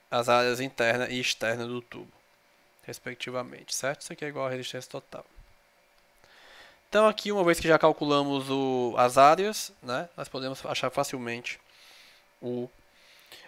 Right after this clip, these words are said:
a, os coeficientes global de transferência de calor relacionados com a área interna e com a área externa. Então, para a área interna, nós temos que o I será igual a um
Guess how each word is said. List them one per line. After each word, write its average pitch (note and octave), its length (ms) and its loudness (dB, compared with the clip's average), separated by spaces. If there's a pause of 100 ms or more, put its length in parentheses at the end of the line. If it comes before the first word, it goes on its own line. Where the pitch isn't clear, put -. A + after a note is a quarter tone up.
(140)
a, A#2 500 2
os A#2+ 140 -8
coeficientes B2 380 0
global A#2+ 240 0
de A2+ 60 -4
transferência A#2+ 360 -8
de A#2+ 80 -6
calor A#2 460 -2
relacionados A#2 520 -4
com - 160 -6
a A#2 40 2
área A#2 120 0
interna B2 560 -6 (460)
e B2+ 100 -10
com - 160 -6
a A#2+ 120 4
área B2 260 -2
externa. A#2+ 480 -10
Então, E3 240 -8
para D#3+ 160 2
a D#3 60 6
área D#3+ 100 -2
interna, D#3+ 380 -2
nós D#3+ 200 -4
temos C3+ 380 -10
que C#3+ 220 -10
o D#3 120 -6
I D3 240 -8 (1200)
será B2+ 500 4
igual A#2 480 4
a A2+ 260 0 (2000)
um B2+ 320 -6